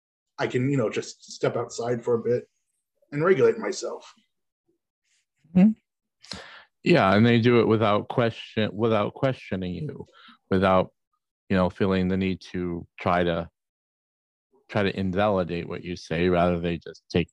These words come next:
Speaker 2: you as you are and not, um, it sounds like they don't try to, um, mark your behavior as somehow immature, which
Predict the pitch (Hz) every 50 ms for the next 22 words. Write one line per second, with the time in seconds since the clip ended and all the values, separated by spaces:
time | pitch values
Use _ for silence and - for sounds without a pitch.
0 | - - 85 85 85 87 82 85 - - 82 92 101 104 98 85 82 - - -
1 | - - 87 87 85 85 85 - - - - - _ _ _ _ _ _ _ _
2 | _ _ _ - 87 85 82 80 80 - - 107 101 95 - - 90 - - 95
3 | 92 92 - - 101 92 - - 90 92 87 90 90 90 90 - _ _ _ _
4 | _ _ _ _ _ _ _ _ _ _ _ - - - 117 107 98 95 98 95
5 | - - - 95 92 90 90 87 82 - - 87 90 87 85 82 82 82 80 80
6 | 82 - _ _ _ _ _ _ _ _ _ _ _ _ _ _ _ _ _ _
7 | _ _ _ _ _ _ _ _ _ _ _ _ _ _ _ _ _ _ _ _
8 | _ _ _ _ _ _ _ _ _ _ _ _ _ _ _ _ _ _ _ _
9 | _ _ _ _ _ 101 98 101 98 101 98 - - 98 90 82 92 85 - 95
10 | 92 90 87 87 87 85 85 85 82 82 - - 90 87 85 82 82 85 85 85
11 | 85 87 - - - 104 95 90 80 82 87 87 85 -